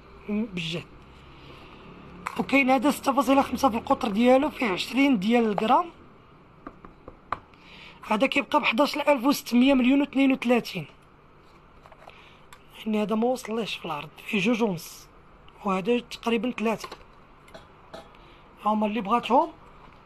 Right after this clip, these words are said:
تواصل معنا عبر الخاص صفر ستة واحد وثلاثين صفر واحد. نهار نجي ان شاء الله، ن-، ربي نجي حتى لعندكم.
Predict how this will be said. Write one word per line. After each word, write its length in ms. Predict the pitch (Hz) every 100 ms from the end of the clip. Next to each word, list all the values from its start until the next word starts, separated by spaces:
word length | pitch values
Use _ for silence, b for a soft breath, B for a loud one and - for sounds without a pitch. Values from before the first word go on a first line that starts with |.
| - - - - -
تواصل 320 | 254 - 220
معنا 200 | 226 233
عبر 220 | 226 233
الخاص 260 | - - -
صفر 220 | 202 208
ستة 260 | - -
واحد 200 | 247 185
وثلاثين 400 | 214 226 226 269
صفر 240 | 226 220 220
واحد. 280 | 233 - - - B B B B B B B B B B B B B B B - - 214
نهار 220 | 202 226
نجي 240 | 214 190
ان 40 | 226
شاء 200 | - 214
الله، 440 | 208 233 247 226
ن-، 200 | 208 220
ربي 240 | 190 - 226
نجي 260 | 202 226
حتى 240 | - - 233
لعندكم. 540 | 196 175 208 202